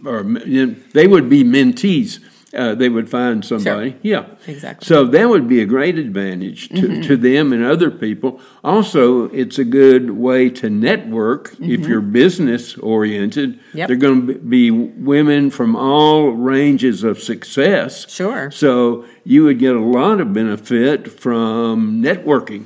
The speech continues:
Speaker 2: Networking.
Speaker 1: Uh,
Speaker 2: And then I think, um, one thing that Nancy Beard, who's the founder
Speaker 1: Mm.
Speaker 2: of
Speaker 1: Right.
Speaker 2: Women with Strength, her desire is to normalize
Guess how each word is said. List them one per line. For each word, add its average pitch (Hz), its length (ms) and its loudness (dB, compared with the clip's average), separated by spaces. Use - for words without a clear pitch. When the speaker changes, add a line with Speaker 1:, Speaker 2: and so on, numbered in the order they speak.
Speaker 2:
Networking. 160 540 -6
Speaker 1:
Uh, 107 240 -6
Speaker 2:
And 190 160 -4
then 214 140 0
I 226 100 0
think, 269 400 -12
um, 180 560 -6
one 208 220 0
thing 220 140 -4
that 151 140 -4
Nancy 196 460 -2
Beard, 160 420 -4
who's 160 300 -8
the 151 500 -6
founder 175 920 -2
Speaker 1:
Mm. 151 160 -6
Speaker 2:
of 147 80 -8
Speaker 1:
Right. 180 100 -2
Speaker 2:
Women 147 280 -8
with 151 100 -12
Strength, 147 400 -8
her 185 260 2
desire 151 720 0
is 156 400 -10
to 147 600 -6
normalize 165 1500 -2